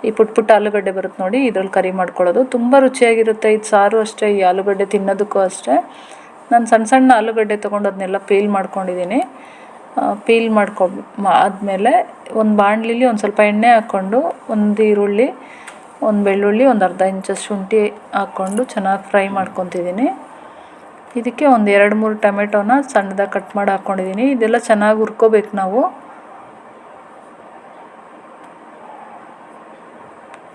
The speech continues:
ಚೆನ್ನಾಗಿ ಹುರ್ಕೊಂಡ್ಮೇಲೆ ಅದನ್ನು ತಣ್ಣಗಾಗಕ್ಕೆ ಬಿಟ್ಟು ಅದನ್ನು ರುಬ್ಕೋಬೇಕಾಗುತ್ತೆ ನಾವು.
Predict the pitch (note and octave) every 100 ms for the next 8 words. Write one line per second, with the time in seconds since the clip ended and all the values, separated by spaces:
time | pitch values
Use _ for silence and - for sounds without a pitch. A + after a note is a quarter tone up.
0 | - - A#3+ C4 B3+ G#3+ - B3 A3+ G3
1 | F3+ A3 F4+ - - - - - - -
2 | - - - - - - - - - G#3+
3 | A3+ A#3 B3 G#3+ G#3 A#3+ C4 A#3 G#3+ G#3+
4 | G#3 G3+ - B3 G#3 G#3+ A#3+ G#3 G3+ -
5 | A#3+ G#3+ F#3 F#3 F3+ F#3 F3+ F3